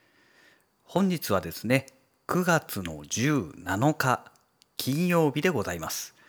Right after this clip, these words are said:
えー、今ね、えー、八時四十三分ということで、えー、だいぶね、あの、天気も荒れてきまして、雨もね、えー、夕方と比べてね、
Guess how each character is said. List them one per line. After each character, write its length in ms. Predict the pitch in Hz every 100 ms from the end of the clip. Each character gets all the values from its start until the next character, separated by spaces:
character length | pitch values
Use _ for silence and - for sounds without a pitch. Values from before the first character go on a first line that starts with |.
| - _ _ _
え 200 | 110 113
ー、 20 | 123
今 200 | 170 131
ね、 260 | 131 - _
え 320 | 104 92 92 85
ー、 20 |
八 440 | - - - 196
時 240 | 165 104 104
四 240 | 170 185
十 240 | 113 101
三 320 | 87 - 156 156
分 300 | - 98 85
と 100 | 87
い 60 |
う 40 | 87
こ 120 | 92
と 120 | 90
で、 260 | 98 90 - - - - _ -
え 540 | 110 107 107 101 101 101
ー、 20 |
だ 120 | 131
い 60 | 165
ぶ 100 | 180
ね、 220 | 175 - - _
あ 80 | 131
の、 120 | 135
天 300 | 135 175 175
気 160 | 143 117
も 240 | 104 92 -
荒 140 | 117
れ 140 | 127
て 260 | - - 139
き 180 | - 127
ま 160 | 127
し 140 | 120 -
て、 360 | - 101 87 - -
雨 240 | 160 175
も 140 | 110 90
ね、 240 | 107 - _ _ 87
え 500 | 90 92 85 82 85
ー、 20 |
夕 240 | 104 135
方 240 | 147 147 143
と 80 | 143
比 260 | - 131
べ 120 | 127
て 100 | -
ね、 240 | 123 131